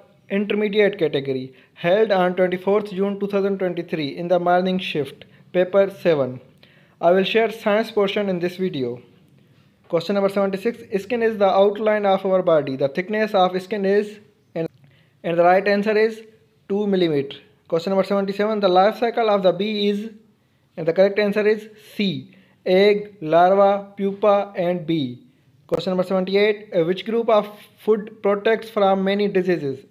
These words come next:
And the correct answer is B, vitamins. Question number seventy-nine, anemia is caused due to deficiency of, and the correct answer is C, iron. Question number eighty, which substance is not compound?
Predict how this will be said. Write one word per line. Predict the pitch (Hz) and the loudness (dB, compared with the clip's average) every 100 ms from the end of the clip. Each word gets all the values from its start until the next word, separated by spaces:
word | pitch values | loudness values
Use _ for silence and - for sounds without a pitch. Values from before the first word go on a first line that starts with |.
| - | -10
And | 160 | -6
the | 165 | 0
correct | 185 190 | 2 2
answer | 202 190 196 202 | 0 0 0 0
is | 214 208 - - _ - _ - 143 | 0 -2 -14 -20 _ -20 _ -14 -2
B, | 175 185 135 | 0 0 -2
vitamins. | 143 165 180 180 143 139 - _ _ _ _ _ _ _ _ _ | -2 4 4 4 -2 -6 -12 _ _ _ _ _ _ _ _ _
Question | 170 175 202 | -4 -2 0
number | 202 | 0
seventy-nine, | 202 196 196 208 220 220 - - | 0 -2 0 2 2 -2 -10 -2
anemia | 190 214 226 240 247 220 | 0 0 2 4 4 4
is | 202 196 | 2 2
caused | 214 202 214 208 175 | 2 4 4 0 -4
due | 196 | -4
to | 208 | -4
deficiency | 196 202 208 233 220 240 214 | -6 -4 -2 -4 -4 0 4
of, | 185 208 - - - - | 4 2 -4 -20 -20 -8
and | 175 170 | -4 0
the | |
correct | 190 202 208 | 2 2 0
answer | 208 214 | 0 2
is | 214 233 226 - _ _ - | 2 2 0 -16 _ _ -8
C, | 220 196 143 - | -4 -4 -6 -4
iron. | 170 175 175 143 135 - _ _ _ _ _ _ - | 2 6 6 2 -4 -16 _ _ _ _ _ _ -6
Question | 165 190 | -4 -2
number | 190 196 | 4 4
eighty, | 196 220 220 | 4 0 -6
which | 196 196 202 | -2 -2 0
substance | 233 220 220 240 240 233 | -2 -2 -2 -2 -2 -2
is | 208 208 | -4 2
not | 208 208 | 2 2
compound? | 208 202 208 185 143 135 | 0 0 2 2 2 -6